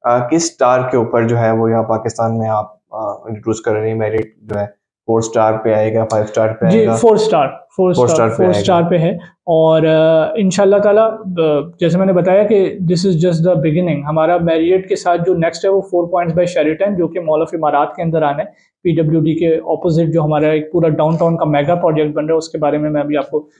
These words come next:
Speaker 2: थोड़ी देर में डिटेल में guide करता हूँ।
Speaker 1: हम्म।
Speaker 2: वहाँ पे हमारे पास Four Points by Sheraton आ रहा है। हमारे, हमने डीएचए मुल्तान के अंदर एक, अ, project launch किया है Babylon के नाम से।
Speaker 1: जबरदस्त।
Speaker 2: वहाँ पे हमारे पास Marriott आ रहा है।
Speaker 1: जबरदस्त।
Speaker 2: और, अ, वहाँ पे हम Builders मॉल भी launch कर रहे हैं। That is our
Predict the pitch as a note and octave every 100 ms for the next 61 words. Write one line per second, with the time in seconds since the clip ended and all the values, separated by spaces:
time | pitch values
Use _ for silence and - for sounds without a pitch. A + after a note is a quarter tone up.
0 | _ _ - D3+ D3 D3+ D3+ C#3+ D3+ E3
1 | E3+ E3+ D3+ D3+ C#3 - C#3+ D#3+ F#3+ -
2 | - - A2 G#2+ D#3 E3+ F3+ E3 D#3+ D#3+
3 | E3+ D#3 D#3+ D#3 D#3+ D#3 D#3 D#3 D#3+ D3+
4 | D3 F3+ _ - E3+ E3 D#3+ - D3+ E3
5 | E3 D3+ E3 F3 E3 D#3 D3+ E3+ F3+ E3+
6 | D#3+ E3 - E3 D#3 D3 D#3 D3+ D3+ D#3+
7 | D3+ - D#3 D3 C#3+ D#3 D#3 D3 D3 C#3
8 | C#3 F3 - - A#2 A2+ G#2+ D3 D#3+ F3
9 | E3+ D#3 D3+ D3+ D3 - D3 C#3+ C#3+ D3+
10 | D3+ C#3+ D3 G#3 _ _ _ _ - G#2+
11 | G2+ D3 C#3+ C#3+ C#3+ C#3 C3+ C#3 D3 E3
12 | D#3+ D#3+ D3 D#3+ E3 D3+ D3+ D3+ D#3+ D3+
13 | D3+ - D3 D#3+ C#3+ D3 C#3 D3+ D3+